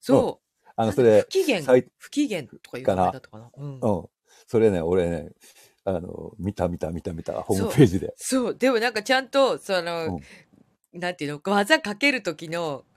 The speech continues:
Speaker 1: こと、
Speaker 2: うん。
Speaker 1: 声みたいななんか、なんか忘れちゃったけど、
Speaker 2: はい。うん。
Speaker 1: なんかこう、ポーズをとって、
Speaker 2: はい。
Speaker 1: 技決める前にこう言うね、
Speaker 2: うん。
Speaker 1: セリフとかがあるわけ。でもみんなもちゃんとそれを覚えてて、それを一緒にファー、
Speaker 2: うん。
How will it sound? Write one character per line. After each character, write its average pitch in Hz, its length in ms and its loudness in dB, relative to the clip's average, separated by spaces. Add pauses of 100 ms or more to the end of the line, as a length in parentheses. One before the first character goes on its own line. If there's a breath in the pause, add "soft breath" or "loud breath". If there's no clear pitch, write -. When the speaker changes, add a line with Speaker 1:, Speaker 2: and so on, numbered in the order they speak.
(260 soft breath)
Speaker 1:
こ 220 160 -8
と、 254 180 2
Speaker 2:
う - 80 -
ん。 - 120 -20
Speaker 1:
声 247 400 4
み 160 100 -12
た 151 140 -2
い 143 60 -6
な 143 100 -10
な 147 100 -8
ん 147 80 -14
か、 - 260 -10 (1000)
な 175 140 4
ん 98 40 6
か 170 60 -2
忘 190 80 -6
れ 247 80 -2
ち 202 60 -4
ゃ 233 40 -2
っ 233 40 -4
た 226 100 -4
け 170 120 -8
ど、 147 280 -8 (200)
Speaker 2:
は 117 60 -8
い。 98 40 -4
う - 20 -6
ん。 - 20 -6
Speaker 1:
な 170 80 -6
ん 175 40 -6
か 160 100 -8
こ 156 200 -6
う、 - 80 -12
ポ 254 180 4
ー 220 40 2
ズ 165 120 -4
を 151 60 -2
と 160 160 -8
っ - 80 -14
て、 165 380 -4 (300 soft breath)
Speaker 2:
は 202 120 2
い。 - 40 -4
Speaker 1:
技 196 200 -2
決 226 140 -10
め 208 140 -2
る 208 100 -4
前 202 260 -2
に 143 220 -10
こ 151 240 -4
う 139 80 -8 (220)
言 196 320 -2
う - 20 -6
ね、 202 280 -6 (360 soft breath)
Speaker 2:
う 123 100 2
ん。 - 20 2
Speaker 1:
セ 196 60 0
リ 208 60 -2
フ 208 80 -10
と 220 120 -4
か 170 80 -6
が 151 120 0
あ 233 60 4
る 208 80 0
わ 127 100 -8
け。 - 240 -20
で 220 100 -6
も 220 120 -6
み 240 140 -4
ん 285 40 -6
な 277 160 0
も 180 120 -8
ち - 80 -14
ゃ 185 80 -4
ん 180 40 -10
と - 80 -18
そ 185 140 -8
れ 180 80 -4
を 165 140 -2
覚 202 200 -2
え 175 40 -8
て 123 120 -12
て、 135 320 -10
そ - 140 -8
れ 180 120 0
を 180 80 -2
一 160 160 -2
緒 170 60 -4
に 160 40 -12
フ - 100 -16
ァ - 40 -6
ー、 - 220 -6
Speaker 2:
う - 20 -20
ん。 - 20 -20